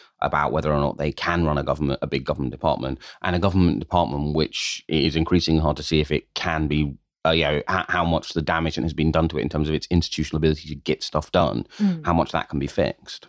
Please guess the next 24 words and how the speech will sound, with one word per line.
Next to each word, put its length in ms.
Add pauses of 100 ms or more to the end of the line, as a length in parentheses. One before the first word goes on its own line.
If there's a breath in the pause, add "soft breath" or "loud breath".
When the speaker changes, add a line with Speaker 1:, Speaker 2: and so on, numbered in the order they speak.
(120)
Speaker 2:
Yeah, 440
I 40
mean, 200
I 120
think 360
that 180
it 120
just 180
shows 560
what, 240 (200)
there's 520
such 280
a 60
poverty 480
of 100
talent 520
at 140
the 80
top 300
of 240
government 460 (360 loud breath)
and 140
also 560
of, 340